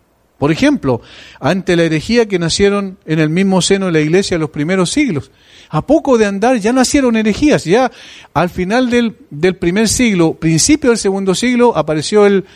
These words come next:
el gnosticismo como una de las herejías que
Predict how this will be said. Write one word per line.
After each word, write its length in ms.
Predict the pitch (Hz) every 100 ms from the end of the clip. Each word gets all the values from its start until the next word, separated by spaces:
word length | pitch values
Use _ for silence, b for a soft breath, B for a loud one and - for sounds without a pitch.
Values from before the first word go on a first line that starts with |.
| B B B
el 200 | - 147
gnosticismo 920 | 139 147 175 - 196 - 302 226 165
como 280 | 151 151 170
una 200 | 208 214
de 80 | 196
las 220 | 175 151
herejías 580 | 165 151 - 226 233 - b b b b b b
que 400 | - 208 190 -